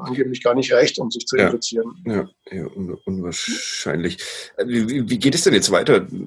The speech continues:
Speaker 2: Ähm, die waren sieben Tage in Quarantäne vor dem, vor dem Spiel, sind da auch alle geblieben, weil alle ausreichend Zahncreme und, äh, sonstige Sachen,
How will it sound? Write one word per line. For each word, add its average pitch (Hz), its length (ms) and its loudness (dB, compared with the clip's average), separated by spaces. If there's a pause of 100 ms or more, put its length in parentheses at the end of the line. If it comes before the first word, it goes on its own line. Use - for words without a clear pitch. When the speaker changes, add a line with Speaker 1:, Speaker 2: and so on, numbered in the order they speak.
(240)
Speaker 2:
Ähm, 92 680 -2 (520)
die 92 160 -10 (480)
waren 101 480 2
sieben 143 400 0
Tage 139 320 0
in 123 180 0
Quarantäne 127 760 0
vor 120 280 0
dem, 147 460 -2 (420)
vor 113 200 0
dem 135 120 0
Spiel, 139 260 0
sind 117 220 2
da 85 80 6
auch 98 360 0
alle 107 280 2
geblieben, 110 480 0
weil 95 220 4
alle 101 500 2 (140)
ausreichend 95 840 0
Zahncreme 98 840 -2
und, 92 460 -6
äh, 104 180 -2
sonstige 110 480 -4
Sachen, 117 380 -4